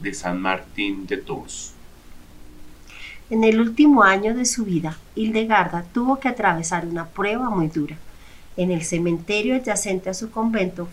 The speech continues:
Speaker 2: fue enterrado un joven que había estado una vez bajo excomunión. Las autoridades eclesiásticas de Mainz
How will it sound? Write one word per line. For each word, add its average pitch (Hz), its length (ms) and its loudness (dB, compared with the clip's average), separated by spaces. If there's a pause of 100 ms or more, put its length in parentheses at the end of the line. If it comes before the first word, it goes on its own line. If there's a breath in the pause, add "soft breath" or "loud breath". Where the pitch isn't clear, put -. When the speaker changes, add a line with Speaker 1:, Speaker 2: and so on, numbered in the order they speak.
Speaker 2:
fue 247 160 2
enterrado 185 520 2
un 180 60 -8
joven 180 440 0
que 202 100 -10
había 175 220 -4
estado 160 480 -2
una 170 260 -2
vez 220 300 -6
bajo 170 320 -2
excomunión. 226 720 0 (720 loud breath)
Las 233 240 2
autoridades 233 760 0
eclesiásticas 208 880 -4
de 214 280 -2 (480 soft breath)
Mainz 180 500 0